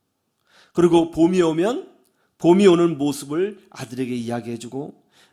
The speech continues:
여름이 오면 여름이 오는 모습을 아들에게 이야기해주고,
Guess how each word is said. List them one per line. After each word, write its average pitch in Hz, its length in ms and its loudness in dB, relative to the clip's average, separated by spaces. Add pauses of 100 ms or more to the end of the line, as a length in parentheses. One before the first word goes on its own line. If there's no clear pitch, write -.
(100)
여름이 185 440 4
오면 190 460 -2
여름이 190 360 2
오는 185 260 0
모습을 156 500 -4
아들에게 131 400 -8
이야기해주고, 117 840 -14